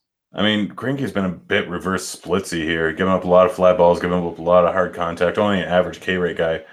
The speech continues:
versus righties so far this year. So forty-eight hundred for Arenado and fifty-one for Story has a lot of upside. I'll take them as one-offs, and I don't hate a little mini stack here, throwing in Blackmon or Dahl. Blackmon's just been crushing recently,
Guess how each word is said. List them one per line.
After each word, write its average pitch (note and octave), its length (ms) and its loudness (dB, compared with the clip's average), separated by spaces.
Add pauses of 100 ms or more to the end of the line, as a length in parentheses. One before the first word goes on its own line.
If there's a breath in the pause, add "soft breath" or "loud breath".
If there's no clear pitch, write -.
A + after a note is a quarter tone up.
(420 loud breath)
versus G2+ 340 0
righties F#2 320 4
so E2+ 160 -2
far E2 160 0
this D#2 180 -6
year. D#2+ 160 -4
So - 160 -8
forty-eight G#2+ 460 2
hundred F#2 300 -2
for F2+ 100 0
Arenado F2+ 540 2
and E2+ 180 -8
fifty-one F2+ 460 -4
for F2+ 100 -12
Story F2 640 0 (400)
has F#2 140 2
a F#2 60 2
lot F2+ 380 4
of F2+ 80 0
upside. E2+ 440 -2
I'll F#2+ 120 2
take G2+ 220 0
them G2+ 160 2
as F2 160 -4 (180)
one-offs, F2+ 520 0
and D#2+ 260 -16 (340)
I G2+ 80 2
don't A2 160 4
hate G2 160 0
a F2+ 60 0
little F2 200 2
mini E2+ 200 -6
stack D#2+ 340 -6
here, D#2 320 -8 (100)
throwing E2 220 -6
in E2 140 -8
Blackmon E2 500 4
or D#2 100 -6
Dahl. D#2+ 540 2
Blackmon's F2+ 420 2
just - 320 -14
been - 140 -20
crushing G2 560 -2
recently, D#2 480 -12